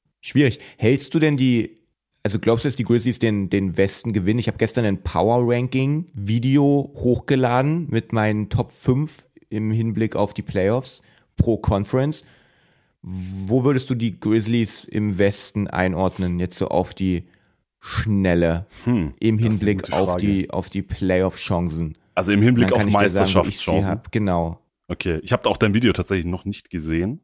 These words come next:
Speaker 1: Ja.
Speaker 2: Deswegen ist das jetzt ein, äh, eine Live, äh, Debatte quasi.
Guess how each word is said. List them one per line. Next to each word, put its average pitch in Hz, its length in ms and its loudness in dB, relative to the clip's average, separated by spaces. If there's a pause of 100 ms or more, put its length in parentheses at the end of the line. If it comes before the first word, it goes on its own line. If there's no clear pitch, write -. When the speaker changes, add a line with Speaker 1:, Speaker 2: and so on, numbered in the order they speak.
Speaker 1:
Ja. 92 400 -2 (560)
Speaker 2:
Deswegen 90 320 -4
ist - 120 -10
das 80 100 -14
jetzt 90 220 -4
ein, 85 360 -2
äh, 78 340 -4 (140)
eine 82 100 -6
Live, 95 560 0
äh, 90 360 -2 (160)
Debatte 95 340 -2
quasi. 85 360 -2